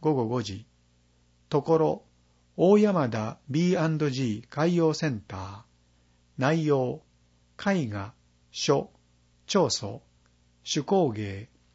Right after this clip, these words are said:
生け花などの作品展示。芸能大会、時、二月十七日日曜日、午後一時三十分から、会場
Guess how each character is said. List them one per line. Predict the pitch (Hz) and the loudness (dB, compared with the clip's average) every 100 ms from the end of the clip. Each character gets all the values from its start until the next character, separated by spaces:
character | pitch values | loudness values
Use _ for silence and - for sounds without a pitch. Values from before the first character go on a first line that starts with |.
| _ _ | _ _
生 | - | 0
け | - 214 | 4 4
花 | 180 135 | 2 0
な | 120 110 | -2 -4
ど | 104 | -6
の | 101 110 214 | -6 -8 -8
作 | - 143 - | -6 -4 -2
品 | 165 160 | -2 -2
展 | 151 135 101 | -2 -2 -2
示。 | 92 107 - _ _ _ _ _ _ _ _ | -8 -12 -14 _ _ _ _ _ _ _ _
芸 | 127 170 202 | 0 2 2
能 | 185 180 170 | 0 -2 -2
大 | 160 123 | -2 -4
会、 | - 98 98 - _ _ _ _ - | -6 -10 -10 -16 _ _ _ _ -8
時、 | 127 - 139 - _ _ _ _ | -6 -4 -8 -8 _ _ _ _
二 | 139 | -4
月 | 165 175 180 170 185 | 0 -2 -2 -6 -4
十 | 127 160 160 | -2 -2 -2
七 | - 151 | -4 -6
日 | 135 - 127 131 | -6 -4 -2 -2
日 | 123 127 - 170 | -4 -6 -2 -2
曜 | 117 95 | -2 -4
日、 | 104 113 _ _ _ _ _ _ _ _ _ _ _ _ - | -12 -14 _ _ _ _ _ _ _ _ _ _ _ _ -4
午 | 147 185 | 2 4
後 | 160 143 107 | 6 4 2
一 | 147 135 180 | -6 -4 -2
時 | 135 | -2
三 | - 170 180 | 0 0 0
十 | 202 | -2
分 | - 139 101 | -2 -4 -4
か | 98 | -8
ら、 | 98 98 - _ _ _ _ _ - | -12 -14 -16 _ _ _ _ _ -4
会 | 147 151 | 0 0
場 | 135 131 123 120 | 0 -2 -2 -4